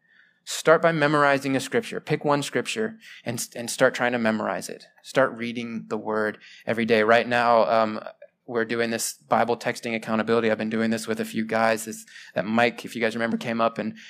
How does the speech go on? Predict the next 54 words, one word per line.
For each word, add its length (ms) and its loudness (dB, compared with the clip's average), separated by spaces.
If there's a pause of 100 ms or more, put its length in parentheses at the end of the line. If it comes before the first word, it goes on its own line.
shared 300 2
with 140 2
us 160 -4
about 260 0
that. 300 2
And 120 -4
it's 120 -6
been 180 -2 (140)
awesome. 400 -2
We've 120 -4
been 220 -2
reading 380 -4
one 180 0
chapter 420 0
a 80 2
day, 380 0 (380)
and 180 -4
we've 100 -8
just 160 -8
been 160 -4
texting 600 -2
back 240 -2
and 100 -8
forth, 320 0
me 120 -2
and 100 -4
a 20 -8
few 180 -10
guys, 460 -4 (260)
about 280 2
what 160 -2
we're 100 -2
learning 360 -4
and 80 -6
what 120 -6
we're 80 -6
reading. 400 -6
And 120 -14 (360)
just 140 -4
that 120 6
accountability 680 0
to 60 -6
stay 340 0
in 100 0
the 80 -4
word 300 -2
daily, 480 -2 (580)
it, 180 -4 (280)
it 100 -4
leads 320 -4
to 100 -6
delight. 460 -2 (260)
And 360 -6 (320)
I, 80 -6